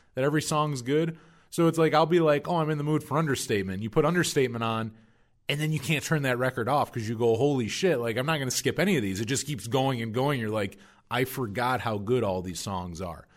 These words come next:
I did the same thing with Life and Dreaming before I, uh, interviewed Joe Rio. I mean, I, I listened to that album, but, uh, you know, it, I, uh, started listening to it more when I was going to interview him, and, you know, it'd been, it'd been a little while since I listened to Life and Dreaming front to back like that.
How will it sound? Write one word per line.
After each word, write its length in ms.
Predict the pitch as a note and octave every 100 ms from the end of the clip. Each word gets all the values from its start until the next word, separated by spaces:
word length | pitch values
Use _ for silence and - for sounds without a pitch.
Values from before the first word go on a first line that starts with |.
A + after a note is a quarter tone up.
| -
I 80 | E3+
did 100 | G3+
the 60 | F#3
same 260 | G3 F#3
thing 140 | F3+ F#3+
with 100 | C3
Life 240 | C#3 C3+
and 120 | A#2+
Dreaming 440 | G#2+ C3+ D#3+ G2+ F#2
before 400 | - A#2+ A#2+ A2+
I, 220 | G#2+ G2+
uh, 200 | F2+ F2+ - - _
interviewed 380 | C#3 D3 C#3 B2
Joe 200 | A2+ D3
Rio. 440 | A#2+ D3+ D3 G2
I 60 | G2
mean, 160 | A#2
I, 100 | B2+
I 140 | C#3 D3+
listened 320 | F#3 B3 G3
to 60 | C#3+
that 140 | A#2
album, 520 | A2+ A2 G#2 A2 A2+ - - - _
but, 260 | A#2 A#2+ A2
uh, 240 | G#2+ G#2
you 140 | G#2 C3
know, 180 | B2 A#2
it, 280 | B2 A#2 -
I, 260 | A#2+ A2+
uh, 240 | A2 G2+ F#2+ F#2+
started 320 | - F3+ D3
listening 220 | E3 D#3+
to 120 | C#3
it 60 | A2
more 440 | A2+ D#3 F#3+ A#2
when 200 | F2 G#2+
I 60 | A#2
was 100 | G#2+
going 220 | A#2+ B2+
to 40 | D3
interview 400 | A3+ C3+ A2+ G2+
him, 80 |
and, 260 | G2 G2+ G2+
you 100 | C3
know, 140 | C3 G#2+
it'd 160 | G#2+
been, 160 | G#2+ C#3
it'd 260 | B2+ D3 D3
been 140 | G#3
a 40 |
little 280 | A#2+ C3+ G3
while 300 | C#3 A2 G#2+
since 260 | F#2+ A#2+ G#2+
I 80 | A2
listened 300 | A2+ A2+ G#2+
to 40 |
Life 240 | G2 A2+
and 80 | A2
Dreaming 320 | F#2+ A2+ G#2+
front 280 | F#2 - A#2+
to 80 | G#2+
back 260 | G2+ A#2+ -
like 240 | D3 D3
that. 320 | D#3+ E3 D3+